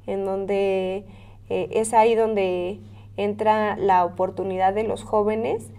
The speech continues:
de participar, de involucrarse, de tomar seriedad de qué es lo que está pasando en el mundo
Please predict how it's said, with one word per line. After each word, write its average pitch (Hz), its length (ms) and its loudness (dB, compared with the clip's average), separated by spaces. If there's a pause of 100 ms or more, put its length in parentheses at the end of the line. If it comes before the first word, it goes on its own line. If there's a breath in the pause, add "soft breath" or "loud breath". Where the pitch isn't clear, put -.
(280 loud breath)
de 190 480 2
participar, 190 760 0
de 196 60 -2
involucrarse, 190 920 -2 (320 loud breath)
de 180 920 -2 (380 loud breath)
tomar 226 340 4
seriedad 226 720 4 (280)
de 190 760 2 (200)
qué 240 120 8
es 262 80 2
lo 294 160 4
que 202 80 0
está 208 240 0
pasando 226 360 2
en 226 120 2
el 202 100 2
mundo 233 560 2